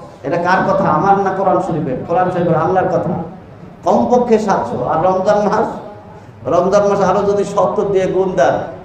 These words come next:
তাহলে সাতশো রে সত্তর দিয়ে গুণ দেন, তাহলে কতগুলো হয়? সত্তর হাজার না সাত লক্ষ? সত্তর হাজার। আল্লাহু আকবার।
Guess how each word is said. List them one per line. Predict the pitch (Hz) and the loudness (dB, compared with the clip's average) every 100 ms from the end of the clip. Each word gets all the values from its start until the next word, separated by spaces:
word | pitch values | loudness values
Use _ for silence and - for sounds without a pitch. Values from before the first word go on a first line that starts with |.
| - - - | -18 -14 -4
তাহলে | 160 165 | -2 -2
সাতশো | 151 175 180 208 190 | -2 -2 -2 0 0
রে | |
সত্তর | 175 185 185 190 | 2 0 0 -2
দিয়ে | 190 185 | 0 0
গুণ | 180 175 | 0 2
দেন, | 175 | 0
তাহলে | 170 165 - | 2 -2 -2
কতগুলো | 175 160 156 | -2 -2 -2
হয়? | 123 120 - - - - - - - - - - - - - - - - - - | -2 -4 -6 -10 -20 -20 -20 -20 -20 -20 -20 -20 -20 -20 -20 -20 -16 -16 -16 -10
সত্তর | 175 170 208 208 170 | -4 -2 -2 -2 0
হাজার | - - - - - - - - - | 0 0 0 -6 -10 -14 -18 -18 -10
না | 147 | -8
সাত | 151 160 160 165 | -4 -2 0 -2
লক্ষ? | 160 135 - - - - - - - - - - | -2 -2 -4 -6 -10 -14 -18 -20 -20 -20 -14 -4
সত্তর | 185 185 190 147 | -2 -2 -2 -2
হাজার। | 147 131 - - - - - - - - - - - - - - - - - - - 101 98 - - - - - - - | -2 -2 -4 -6 -12 -18 -20 -20 -20 -20 -20 -20 -20 -20 -20 -20 -16 -16 -16 -16 -14 -14 -12 -12 -14 -14 -14 -14 -14 -2
আল্লাহু | 165 156 156 180 208 - 165 | 0 2 4 6 6 4 2
আকবার। | 165 160 - 131 | -2 -4 -4 -2